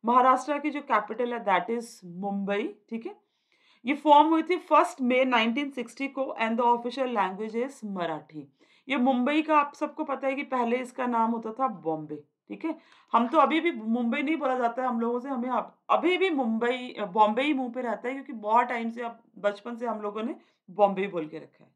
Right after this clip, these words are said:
ठीक है? उसके बाद नेक्स्ट देखो बेटा मणिपुर। मणिपुर का जो कैपिटल है वो है आपकी इम्फाल। ये फॉर्म हुई थी बेटा ट्वेंटी फर्स्ट जनवरी नाइनटीन सेवेंटी टू को, ठीक है?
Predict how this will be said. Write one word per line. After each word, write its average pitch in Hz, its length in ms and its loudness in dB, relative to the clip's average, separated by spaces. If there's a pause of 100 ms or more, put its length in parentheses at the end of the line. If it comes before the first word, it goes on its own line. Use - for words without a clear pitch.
ठीक 262 160 -10
है? - 180 -8 (680)
उसके - 200 -2
बाद 349 120 4
नेक्स्ट 277 340 2
देखो 302 220 -2
बेटा 294 240 0
मणिपुर। 262 760 2 (220)
मणिपुर 285 480 -2
का 277 200 -6
जो 269 160 -8
कैपिटल 226 600 0
है 254 140 -2
वो 214 160 -8
है 220 100 -4
आपकी 214 280 -4
इम्फाल। 196 640 -4 (500)
ये 294 80 4
फॉर्म 294 440 8
हुई 330 160 4
थी 330 140 0
बेटा 302 340 0 (360)
ट्वेंटी 240 260 -2
फर्स्ट 311 540 2
जनवरी 208 540 0
नाइनटीन 233 440 -4
सेवेंटी 214 420 -6
टू 220 240 -12
को, 269 380 -12
ठीक 233 160 -6
है? 403 200 -12